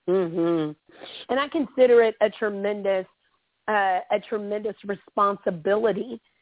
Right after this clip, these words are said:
You know, I wake up feeling responsible every day. Uh, I used to wake up feeling burdened. And I think that you wake up feeling burdened when you, when you don't understand,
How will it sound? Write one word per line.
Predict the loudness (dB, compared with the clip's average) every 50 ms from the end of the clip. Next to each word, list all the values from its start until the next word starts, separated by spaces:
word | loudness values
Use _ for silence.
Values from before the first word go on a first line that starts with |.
| _ _ 0
You | 2 4
know, | 4 4 4 4 2 2
I | 0 -2 -2 -2
wake | 0 -2 -2 -2 -2 0
up | 2 2 2 2 0 -2 _ _ _ _
feeling | -4 -2 -2 -2 -4 -6 -6
responsible | -8 -10 -10 _ -12 _ -4 -2 -2 -2 -2 -4 -6 -6 -4 -2 -4 -4 -4 -6 -10 _ _ _ _ _ _ _ _
every | 0 0 0 0 0 -4 -6 -2
day. | -2 -2 -2 0 -2 -4 -6 -10 -14 _ _ _ _ _ _ _
Uh, | 0 2 2 2 0 -2 -4 -2
I | -2 -2 -2 -2 -4
used | -6 -8 -8 -8 -8 _ -10
to | -4
wake | -2 -2 -2 0 0
up | 0 -2 -2 -4 _
feeling | -2 -2 -2 -2 -2 -6 -8 -6
burdened. | -4 0 0 0 0 0 -4 -8 -10 -14 -16 -18 _ _ _ _ _ _ _ _ _
And | 0 2 2 2 0 0 -2 -2 -2
I | -2 -2 -2 -2 _
think | -2 -2 -2 -4 -6 -2
that | 0 0 2 2 0 -2 -4 _ _ _ _ _ -10
you | -8 -6 -2
wake | 2 2 2 2 2 2
up | 0 -2 -2 0
feeling | 0 2 2 2 0 -4 -6 -8 -6
burdened | -4 -4 -2 -2 0 0 0 0 -2 -4 -8 -10 -14 -14
when | -4 -2 -2 -2 -2
you, | -4 -6 -8 -10 -12 -8
when | -4 -2 -2 -2 -2
you | -6 -8 -4 -2
don't | 0 2 2 2 2 0
understand, | 0 0 0 0 -2 -2 -2 -6 _ _ _ -2 0 0 0 0 -2 -2 -4 -4 -6 -8